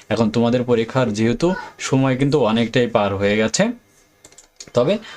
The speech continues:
তোমাদের জন্য, আহ, যে মূলত দেরি হওয়ার কারণটা হচ্ছে ভর্তি তোমাদের অনেকটাই লেট করে কিন্তু জাতীয় বিশ্ববিদ্যালয়ে তোমাদের ভর্তিটা নিয়েছিল। এবং, আহ, এখানে, আহ, সব কিছু হচ্ছে ফেব্রুয়ারি মাসের চার তারিখ পর্যন্ত কিন্তু চলবে। এরপরে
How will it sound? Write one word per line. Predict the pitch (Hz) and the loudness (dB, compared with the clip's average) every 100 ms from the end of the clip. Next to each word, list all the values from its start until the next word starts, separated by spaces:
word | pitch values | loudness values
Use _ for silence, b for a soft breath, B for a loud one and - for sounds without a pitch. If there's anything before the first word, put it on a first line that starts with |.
| - | -4
তোমাদের | 131 135 151 147 | 0 2 2 2
জন্য, | 156 160 196 | 0 2 2
আহ, | 254 131 110 113 | 0 0 0 0
যে | 110 123 127 | 2 2 2
মূলত | 135 120 120 131 127 | 0 0 0 0 0
দেরি | 113 113 127 | 2 2 2
হওয়ার | 131 127 | 0 0
কারণটা | - 110 117 127 | 0 0 2 0
হচ্ছে | 123 - 214 B B - | 0 -2 -2 B B -2
ভর্তি | 107 123 123 139 | 0 0 0 0
তোমাদের | 131 123 139 - - | 2 2 0 -2 -2
অনেকটাই | 104 113 113 175 196 | 0 0 0 0 2
লেট | 113 110 117 - - | 2 2 0 -2 0
করে | 120 120 | 0 2
কিন্তু | 127 135 | 0 0
জাতীয় | 135 107 98 104 | 0 0 0 -2
বিশ্ববিদ্যালয়ে | 101 - 113 113 143 147 | -2 -2 -2 0 0 0
তোমাদের | 107 98 104 104 B B B 98 | -2 0 -2 -4 B B B -2
ভর্তিটা | 110 110 117 110 107 | -2 0 0 0 2
নিয়েছিল। | 113 120 110 104 82 - B B - | 2 0 0 -4 -8 -12 B B -4
এবং, | 123 151 170 | 0 0 0
আহ, | 123 104 104 101 127 | 0 0 0 0 -2
এখানে, | 135 151 | 0 0
আহ, | 156 127 - 104 | 0 -4 -2 -2
সব | 104 127 123 | 0 -2 -2
কিছু | 147 156 151 | -4 0 0
হচ্ছে | 147 196 226 B B | 0 -2 -2 B B
ফেব্রুয়ারি | - 127 131 135 | -2 0 2 2
মাসের | 131 127 - 185 - | 0 0 0 -2 0
চার | 151 143 - | 0 0 0
তারিখ | 139 123 | -2 0
পর্যন্ত | 127 110 107 107 | -2 0 0 0
কিন্তু | 104 101 | -2 -2
চলবে। | 110 104 92 92 90 B B - | -2 -2 -2 -4 -8 B B 0
এরপরে | 131 131 135 | 0 2 0